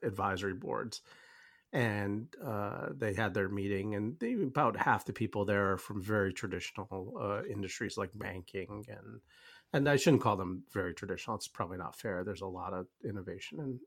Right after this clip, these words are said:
in, in, in those areas, but they, you know, they basically said, "Okay, are you gonna be doing cutting?" And one person said, "No, we're gonna skip levels in digital transformation.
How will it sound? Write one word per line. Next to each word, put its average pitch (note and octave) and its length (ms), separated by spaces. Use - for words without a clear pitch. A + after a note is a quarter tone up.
in, A2+ 60
in, G2+ 160
in G2+ 120
those G2+ 220
areas, F#2+ 440
but - 220
they, A#2+ 260
you C3+ 140
know, G#2 240
they A2+ 160
basically A2 480
said, B2 200
"Okay, B2 340
are G2+ 100
you G2+ 140
gonna G#2 220
be G2 160
doing G2 300
cutting?" A2+ 560
And G#2 420
one A2 400
person A2 420
said, G2 320
"No, G#2 300
we're A2+ 140
gonna A#2+ 220
skip - 480
levels F#2 640
in G2+ 180
digital G#2 340
transformation. A#2+ 800